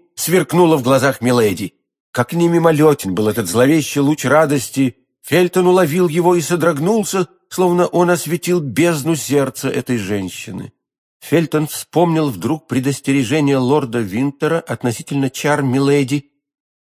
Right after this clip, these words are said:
и её первые попытки обольщения. Он отступил на шаг и опустил голову, не переставая глядеть на неё. Точно заворожённый этим странным созданием,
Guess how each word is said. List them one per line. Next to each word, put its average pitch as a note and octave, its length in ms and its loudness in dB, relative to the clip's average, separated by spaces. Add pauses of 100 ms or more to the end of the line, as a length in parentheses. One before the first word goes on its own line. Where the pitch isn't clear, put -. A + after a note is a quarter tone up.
и E2+ 60 -10
её F#2 340 -2
первые D3 460 -2
попытки C#3 500 -4
обольщения. F#2 920 -4 (480)
Он G2+ 160 -4
отступил C3 540 -4
на C3 120 0
шаг A#2+ 320 -4
и A#2 40 -4
опустил E3 480 -4
голову, D3+ 540 -2 (160)
не G#2 80 -4
переставая A#2 680 -2
глядеть C3+ 440 -4
на A2+ 60 0
неё. F#2+ 400 -2 (480)
Точно A#2+ 300 -4
заворожённый A#2+ 720 0
этим G#2 200 -6
странным B2 540 -2
созданием, G#2+ 840 -2